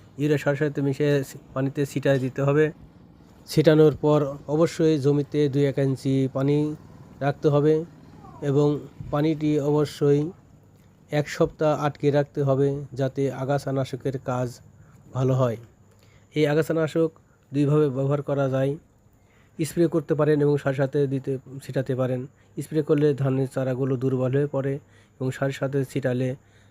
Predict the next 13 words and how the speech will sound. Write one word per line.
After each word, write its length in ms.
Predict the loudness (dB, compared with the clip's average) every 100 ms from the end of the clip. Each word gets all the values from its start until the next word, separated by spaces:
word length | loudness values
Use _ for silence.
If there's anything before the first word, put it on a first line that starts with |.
| _
ধানের 280 | -8 -4 -2
চারাগুলো 480 | -2 -2 -2 -2 -4
সতেজ 320 | -2 -4 -4 -4
থাকে। 280 | -6 -6 -10 -16 _ _ _ _
এই 140 | -4 -2
জন্যে 320 | 0 2 2
আপনারা 320 | 0 -2 -6 -4
অবশ্যই 400 | -4 -6 -6 -8
সারের 280 | -6 -8 -8
সাথে 200 | -10 -8 -10
ছিটাবেন, 440 | -8 -6 -4 -4 -6 -12 _ -20 -20 _ _ _ _ _
তাহলে 320 | 0 2 2 -2 -6 _ -20
সা-, 180 | -16